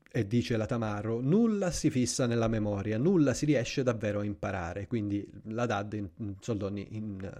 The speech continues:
non servirebbe, non servirebbe a nulla, perché i bambini, soprattutto a quell'età, secondo delle, delle, degli studi che la Tamaro cita, ma naturalmente solamente en passant, e quindi non possiamo sapere effettivamente quali siano questi studi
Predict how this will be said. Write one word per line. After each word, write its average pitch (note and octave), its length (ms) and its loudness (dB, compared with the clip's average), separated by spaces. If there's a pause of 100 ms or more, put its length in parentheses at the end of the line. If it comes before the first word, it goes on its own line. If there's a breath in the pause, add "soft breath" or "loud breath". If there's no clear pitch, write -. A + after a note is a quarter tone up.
(180)
non A2+ 180 -4
servirebbe, G#2 520 0
non A2+ 120 0
servirebbe A2 420 -2
a G2+ 40 -2
nulla, F#2+ 400 -6
perché A#2+ 480 -6
i G#2+ 200 -4
bambini, A#2+ 500 0
soprattutto - 440 -6
a G#2+ 40 -2
quell'età, A#2 460 0 (300 loud breath)
secondo A#2+ 560 2
delle, G2+ 400 0
delle, G2+ 720 -6
degli G#2 220 0
studi B2+ 340 2
che G#2 100 -2
la G2 120 -2
Tamaro A2 320 -2
cita, G#2 540 -2
ma G2 340 -6
naturalmente G#2 500 -4
solamente G2+ 460 -4
en F#2 160 -6
passant, G#2 480 -6 (200 loud breath)
e A2+ 120 -8
quindi G#2 260 -2
non G2 160 -4
possiamo G2+ 520 -4
sapere F#2+ 540 -6 (340 loud breath)
effettivamente A2 680 2
quali A#2+ 240 2
siano G2+ 280 0
questi A#2+ 300 -4
studi A#2+ 680 -2